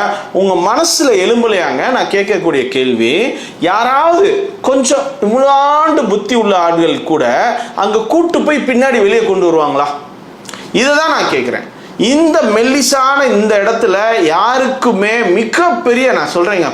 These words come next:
பார்க்கக்கூடிய எல்லாருக்கும் மிகப்பெரிய அதிருப்தி, மிகப்பெரிய ஒரு,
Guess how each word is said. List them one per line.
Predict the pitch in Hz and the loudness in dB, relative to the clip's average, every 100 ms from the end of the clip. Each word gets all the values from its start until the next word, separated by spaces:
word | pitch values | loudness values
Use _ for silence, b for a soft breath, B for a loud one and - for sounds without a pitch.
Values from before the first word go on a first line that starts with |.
| 143 | -2
பார்க்கக்கூடிய | 233 - 247 233 185 | -2 0 0 2 2
எல்லாருக்கும் | 175 247 247 233 247 190 | 2 2 2 0 0 0
மிகப்பெரிய | 175 226 226 214 208 208 185 B B - | 2 0 0 0 2 2 0 B B -4
அதிருப்தி, | 156 190 233 196 - 226 214 208 | 0 0 0 -2 -4 -2 0 0
மிகப்பெரிய | 175 175 240 247 214 202 214 208 | 0 2 0 0 0 2 2 2
ஒரு, | 190 180 165 | 2 2 2